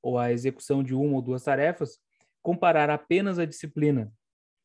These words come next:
com a total falta de disciplina, é óbvio que é sempre desejável ter mais disciplina. Mas o, o ponto que o, o livro coloca, que é muito válido ref-, refletir sobre isso, é: você não precisa ter uma disciplina impecável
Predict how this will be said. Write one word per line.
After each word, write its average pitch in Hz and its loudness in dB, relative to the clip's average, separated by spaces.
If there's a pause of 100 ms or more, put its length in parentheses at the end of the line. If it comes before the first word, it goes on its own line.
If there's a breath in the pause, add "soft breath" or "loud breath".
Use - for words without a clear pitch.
(340)
com 131 0
a 127 0
total 151 2
falta 139 0
de 135 -8
disciplina, 180 -2
é 214 -6
óbvio 175 0 (460)
que - -2
é 156 -4
sempre 156 -2
desejável 143 4
ter 175 -2
mais 143 0
disciplina. 147 -4 (760)
Mas 104 -10
o, 110 -2
o 120 -6
ponto 147 0
que - -2
o, 127 2
o 120 -2
livro 143 2
coloca, 131 2
que 131 -4
é 120 2
muito 147 -2
válido 131 0
ref-, 127 -8
refletir 120 -6
sobre 135 2
isso, 165 0
é: 117 2 (480)
você 117 -2
não 147 0
precisa 160 -2
ter 147 2
uma 147 0
disciplina 139 -6
impecável 147 0